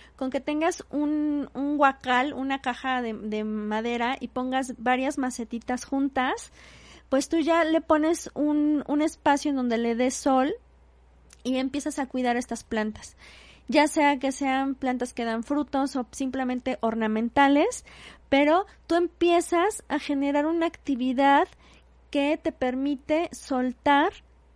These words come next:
todo tu estrés y dedicarte a observar y a generar, pues, vida, ¿no? Porque aparte de todo, estás generando vida. Entonces, esto va a ser muy, muy padre y benéfico para ti.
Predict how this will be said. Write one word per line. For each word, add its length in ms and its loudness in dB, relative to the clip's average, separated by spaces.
todo 280 4
tu 120 -2
estrés 600 -2
y 80 -2
dedicarte 680 0
a 80 4
observar 760 0
y 160 0
a 200 2
generar, 680 -2
pues, 180 -2
vida, 340 0
¿no? 160 -4
Porque 260 -4
aparte 300 0
de 120 2
todo, 440 0
estás 420 -4
generando 500 -2
vida. 240 -4
Entonces, 420 -6
esto 200 -4
va 80 2
a 40 0
ser 220 -4
muy, 280 -2
muy 320 -2
padre 400 -2
y 60 -4
benéfico 420 -6
para 180 -10
ti. 180 -16